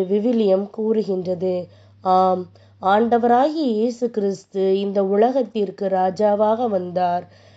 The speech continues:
நீங்கள் அவரை விசுவாசிக்கும் போது அவருடைய சொந்த மக்களாக மாறுகின்றீர்கள். தெரிந்து கொள்ளப்பட்ட சந்ததி, ராஜரீக ஆசாரிய கூட்டம் என்று அழைக்கப்படுகின்றீர்கள். இது எவ்வளவு பெரிதான ஆசிர்வாதம்!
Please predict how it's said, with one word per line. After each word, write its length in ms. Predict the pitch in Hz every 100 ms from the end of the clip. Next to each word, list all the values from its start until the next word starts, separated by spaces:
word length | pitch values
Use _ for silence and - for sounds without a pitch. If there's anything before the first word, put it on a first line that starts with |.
| - -
நீங்கள் 460 | 208 208 196 190
அவரை 360 | 185 190 190 190
விசுவாசிக்கும் 920 | 185 185 - 226 254 254 254 - 233 185
போது 340 | 180 175 175 180 - - - -
அவருடைய 480 | 202 202 196 190 202 196
சொந்த 420 | - 220 240 247
மக்களாக 680 | 254 190 - 185 185 185 202
மாறுகின்றீர்கள். 1000 | 185 175 175 170 180 170 180 180 185 190 185 - - - _ -
தெரிந்து 360 | 247 269 269 262
கொள்ளப்பட்ட 560 | 254 262 254 262 233 302
சந்ததி, 580 | - 196 190 185 185 185 185 _ _ -
ராஜரீக 680 | 185 190 190 214 220 240 262 262
ஆசாரிய 540 | 190 190 190 202 202 196
கூட்டம் 420 | 196 202 202 233 254
என்று 380 | 185 180 165 180
அழைக்கப்படுகின்றீர்கள். 1400 | 180 175 196 214 233 208 185 180 180 175 185 175 180 175 175 - - _
இது 200 | 190 190 196
எவ்வளவு 500 | 190 185 233 254 247
பெரிதான 580 | 262 196 185 190 196 202 208 190
ஆசிர்வாதம்! 800 | 185 - 196 190 196 190 202